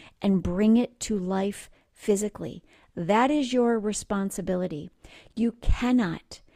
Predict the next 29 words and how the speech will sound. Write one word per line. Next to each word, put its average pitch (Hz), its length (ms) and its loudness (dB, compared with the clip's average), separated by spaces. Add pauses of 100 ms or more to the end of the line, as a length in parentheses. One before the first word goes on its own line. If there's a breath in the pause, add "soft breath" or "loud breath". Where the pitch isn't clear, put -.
(140 soft breath)
be 208 160 0
enslaved 196 720 -2
to 294 100 -4
food 277 520 -2 (1400 loud breath)
and 208 240 0
not 226 280 -2
have 226 420 -4
it 233 220 0
actually 220 500 -2
physically 233 840 0 (320 loud breath)
impact 247 600 2
you, 185 260 0 (380 soft breath)
your, 220 300 4
in 220 140 6
your 214 160 0
entire 220 540 0
life. 196 500 -4 (300 soft breath)
Remember, 226 520 4 (200 soft breath)
you 220 480 -2 (100)
are 196 300 2
a 196 140 -2
triune 185 720 -4
being. 185 520 -8 (480 loud breath)
And 196 120 0
so 185 360 2
what 165 400 -2
you 254 120 6
do 269 220 4
physically, 262 760 -4